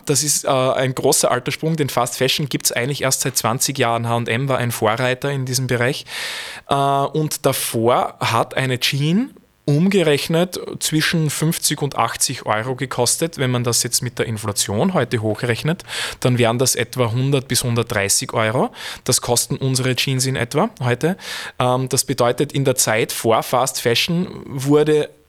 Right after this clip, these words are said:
quasi sehr wenig ausgebeutet in der Modeindustrie. Danach sind die Preise rasant gefallen,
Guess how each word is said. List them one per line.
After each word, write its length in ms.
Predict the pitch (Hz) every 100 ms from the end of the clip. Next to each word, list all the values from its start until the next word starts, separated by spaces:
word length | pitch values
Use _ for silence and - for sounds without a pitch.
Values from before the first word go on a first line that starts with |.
| _ _ _ _ _
quasi 640 | 127 120 123 131 143 139 -
sehr 360 | - 131 131
wenig 320 | 135 131 143
ausgebeutet 680 | 117 - - 135 123 143 151
in 120 | 143
der 100 | 131
Modeindustrie. 720 | 127 123 131 135 123 143 160 214 - - -
Danach 380 | 135 127 107 -
sind 260 | - 143 135
die 60 |
Preise 400 | - 110 127 151
rasant 440 | 127 120 113 120 -
gefallen, 500 | 120 110 110 160